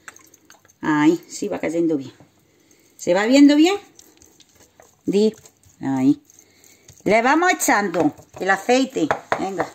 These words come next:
vente por este ladillo. Ya me ha despeinado. Ahí,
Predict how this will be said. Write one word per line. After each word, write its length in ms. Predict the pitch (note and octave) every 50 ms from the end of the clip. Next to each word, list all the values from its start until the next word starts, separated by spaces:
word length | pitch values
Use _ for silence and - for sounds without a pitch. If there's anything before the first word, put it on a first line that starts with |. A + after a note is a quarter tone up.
| _ _ -
vente 220 | - E3 - G#3
por 120 | G3 G3+ G3
este 220 | - - - G#3
ladillo. 420 | G#3 G3 F#3 D#3+ D3 C#3+ - D3+ - _ - _ _ - - - _ - - - -
Ya 100 | - G3+
me 80 | G#3
ha 40 | A3
despeinado. 640 | A#3 B3+ B3+ - C4+ C#4 C4 A3 F#3 E3 D#3 D3+ C3 - - - - _ _ _ _ - - _ _ _ - - - - _ _ - - - - _ - - -
Ahí, 440 | - D3 D3 D3 C#3+ D3 E3 F3